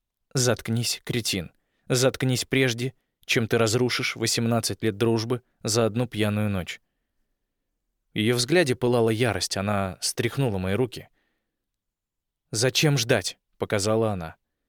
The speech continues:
"Если ты можешь вставить любой другой девушке". Ее руки двигались очень быстро. Обычно Луна вообще не разговаривает, даже на языке жестов, так что сейчас ее злость зашкаливала.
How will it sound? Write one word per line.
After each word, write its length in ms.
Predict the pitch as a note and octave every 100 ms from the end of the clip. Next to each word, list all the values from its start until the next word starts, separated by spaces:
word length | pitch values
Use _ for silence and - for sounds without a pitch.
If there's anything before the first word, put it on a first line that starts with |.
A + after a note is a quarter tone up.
| _ -
"Если 340 | B2 C3 C3
ты 160 | - C3
можешь 440 | C3+ A2 G#2 - _ _
вставить 540 | - - C3+ A#2 G#2 A2
любой 360 | B2+ A#2+ A2
другой 340 | G#2 B2+ A#2 G#2
девушке". 580 | B2 F#2+ F#2 - F2 _ _ _ _ _ _ _ _ -
Ее 260 | A2 A#2
руки 220 | C#3+ D3
двигались 480 | A2+ C3 C3+ A#2+ -
очень 280 | B2+ - B2
быстро. 400 | A#2 A2 - D2 - _ _
Обычно 460 | A2+ C3+ D#3 - A#2+
Луна 260 | C#3 C3+
вообще 400 | A#2 A#2+ A#2 -
не 100 | D#3
разговаривает, 720 | A#2+ G2 A#2 A2 F#2 E2+ - _ _
даже 240 | A#2+ G#2+ A2+
на 120 | A#2
языке 300 | A#2 A2 B2
жестов, 480 | B2+ B2+ - F2 _ _ -
так 160 | A2+
что 100 | -
сейчас 460 | A2+ A#2 - B2 -
ее 140 | B2
злость 320 | A2 G2+ G#2 -
зашкаливала. 760 | G#2+ A#2 - F#2 E2 D2